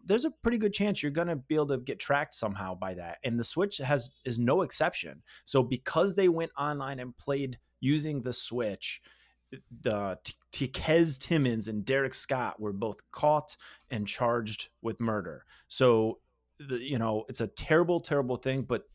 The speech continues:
the Switch was the reason they got caught. And I think that's great that these two <laughs> terrible people are kind of brought to justice.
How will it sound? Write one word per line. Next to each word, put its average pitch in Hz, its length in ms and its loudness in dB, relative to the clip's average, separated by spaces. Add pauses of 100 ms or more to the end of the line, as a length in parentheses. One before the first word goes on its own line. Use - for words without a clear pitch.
(160)
the 120 80 -4
Switch - 520 0 (640)
was 135 280 2
the 165 80 8
reason 139 420 4
they 156 100 0
got 156 220 0
caught. 165 320 2 (400)
And 117 280 0
I 110 100 -2
think 147 240 0
that's - 480 0 (340)
great 131 540 2
that 123 160 -2
these 131 180 -4
two 135 480 0 (680)
<laughs> - 640 -10
terrible 143 540 2
people 110 580 -2 (260)
are 113 140 2
kind 123 220 0
of 107 100 -2
brought 120 280 0
to 113 80 -2
justice. 104 720 -2